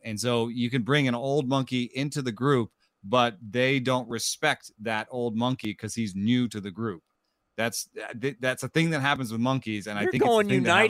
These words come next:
Speaker 2: United
Speaker 1: with humans.
Speaker 2: Kingdom on us right now. This is like
Speaker 1: <laughs>
Speaker 2: being at the
Speaker 1: Yeah.
Speaker 2: San Diego Zoo. I mean, I like this. Discovery
Speaker 1: So,
Speaker 2: Channel.
Speaker 1: so I,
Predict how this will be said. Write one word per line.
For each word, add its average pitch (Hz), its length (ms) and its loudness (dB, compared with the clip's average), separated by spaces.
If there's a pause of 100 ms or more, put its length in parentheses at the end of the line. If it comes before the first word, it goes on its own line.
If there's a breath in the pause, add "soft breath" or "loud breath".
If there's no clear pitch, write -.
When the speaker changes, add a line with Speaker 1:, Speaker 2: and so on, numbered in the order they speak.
Speaker 2:
United - 40 -10
Speaker 1:
with - 100 -8
humans. 147 200 2
Speaker 2:
Kingdom 208 320 0
on 123 180 0
us 107 180 -8
right 120 260 -4
now. 104 280 -6
This 190 160 -4
is 196 100 -12
like 170 160 2
Speaker 1:
<laughs> 135 40 4
Speaker 2:
being 185 200 4
at 196 140 8
the 175 80 6
Speaker 1:
Yeah. 185 460 6
Speaker 2:
San 202 420 6
Diego 208 500 8
Zoo. 170 720 4
I 143 160 6
mean, 160 120 2
I 180 140 4
like 233 320 6
this. 131 560 -6 (400)
Discovery 170 720 6
Speaker 1:
So, 135 60 4
Speaker 2:
Channel. 131 320 0
Speaker 1:
so 127 400 4
I, 151 300 -2